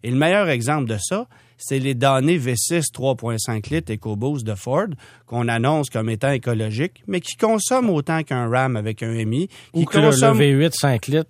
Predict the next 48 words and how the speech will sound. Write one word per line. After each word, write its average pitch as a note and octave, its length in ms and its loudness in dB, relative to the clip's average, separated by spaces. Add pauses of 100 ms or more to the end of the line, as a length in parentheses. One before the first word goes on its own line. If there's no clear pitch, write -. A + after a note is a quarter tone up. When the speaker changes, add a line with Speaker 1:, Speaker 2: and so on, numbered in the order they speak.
Speaker 2:
là, C3+ 200 2
si - 100 -4
Speaker 1:
que C3 40 0
Speaker 2:
on A#2 40 4
Speaker 1:
le G#2+ 60 2
Speaker 2:
reste D3 220 6
quand E3 60 6
Speaker 1:
V - 0 -
huit E3 80 6
Speaker 2:
même - 160 6
Speaker 1:
cinq - 140 6
litres. - 140 2
Speaker 2:
catégorie B2 300 4
chez A#2+ 180 0
Ford. B2 240 -2
Speaker 1:
Ces D3 200 0
moteurs-là, D#3 560 2
c'est C3 180 -4
des B2 120 -2
moteurs B2 380 0
qui - 160 -8
requièrent G#2 440 -8
plus G3 240 -4
d'entretien, E3+ 600 -2
qui - 120 -14
sont F#2+ 200 -10
moins C#3+ 260 -4
fiables F3+ 340 -2
à C#3+ 40 2
long A#2+ 200 -2
terme. C#3 340 -2 (320)
Alors G#2+ 280 -6
moi, D3+ 180 0
là, D#3+ 120 0
la A#2+ 140 -2
course F3 320 -4
à A#2+ 60 0
la A#2+ 100 -2
cylindrée A#2+ 580 -4
pour A2+ 200 -8
soi-disant C3 500 -4
sauver A#2 340 -8
de B2 60 -8
l'essence, B2+ 480 -6 (220)
c'est - 220 -14
pas G#3+ 280 -2
toujours D#3 460 -2
optimal. A2 520 -4